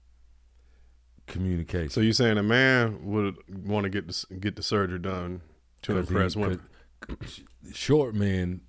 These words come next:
Speaker 1: death row is full of short men.
Speaker 2: <laughs>
Speaker 1: And the graveyard is full of tall men.
Speaker 2: Okay. Gotcha.
Speaker 1: So,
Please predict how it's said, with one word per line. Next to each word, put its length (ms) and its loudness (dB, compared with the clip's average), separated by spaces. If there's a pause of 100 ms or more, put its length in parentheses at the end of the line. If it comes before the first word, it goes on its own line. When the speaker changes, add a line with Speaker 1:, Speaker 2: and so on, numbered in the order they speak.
Speaker 1:
death 300 0
row 240 4
is 80 -2
full 520 2
of 240 -6
short 420 -2
men. 240 -12 (1080)
Speaker 2:
<laughs> 920 0 (140)
Speaker 1:
And 160 -2
the 60 -2
graveyard 680 4
is 80 -4
full 240 -4
of 100 -6
tall 400 0
men. 340 -12 (200)
Speaker 2:
Okay. 360 -4 (680)
Gotcha. 220 -6
Speaker 1:
So, 480 -2